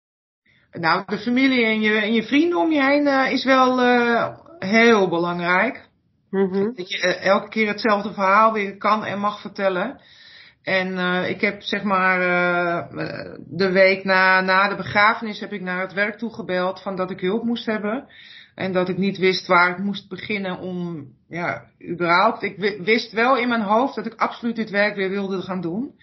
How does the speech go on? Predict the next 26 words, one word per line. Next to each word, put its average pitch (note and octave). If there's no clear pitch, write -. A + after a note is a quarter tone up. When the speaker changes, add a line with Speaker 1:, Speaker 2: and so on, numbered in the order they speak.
Speaker 2:
Ja? G#3
Speaker 1:
Want, -
ja, F#3+
Gian B3
was A3
echt F3
apetrots G#3+
op G#3+
mijn G3
werk, G#3+
wat F#3+
ik C3
deed. F#3+
Dus G3+
dat G3
is F#3+
echt -
mijn G#3
drijfveer G#3+
geweest G3
van, F#3+
"Dat F#3+
ga F3+
ik G3+
gewoon F3+
doen." F3